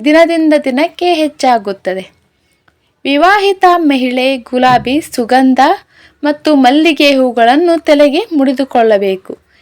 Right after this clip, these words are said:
ಇದು ಶುಕ್ರವನ್ನು ಬಲಪಡಿಸುತ್ತದೆ ಮತ್ತು ತಾಯಿ ಲಕ್ಷ್ಮೀ ದೇವಿಯ ಆಶೀರ್ವಾದವನ್ನು ಪಡೆಯುತ್ತಾರೆ.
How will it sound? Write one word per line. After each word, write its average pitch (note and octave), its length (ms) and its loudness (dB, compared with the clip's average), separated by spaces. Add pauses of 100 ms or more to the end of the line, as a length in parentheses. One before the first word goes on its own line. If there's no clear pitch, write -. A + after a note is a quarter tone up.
(160)
ಇದು F4 260 2
ಶುಕ್ರವನ್ನು D#4 800 -2
ಬಲಪಡಿಸುತ್ತದೆ D4+ 1040 -2
ಮತ್ತು E4 460 -4 (520)
ತಾಯಿ F4 260 2
ಲಕ್ಷ್ಮೀ D#4 540 0
ದೇವಿಯ D4+ 380 2
ಆಶೀರ್ವಾದವನ್ನು B3 1300 -4 (220)
ಪಡೆಯುತ್ತಾರೆ. A3+ 720 -4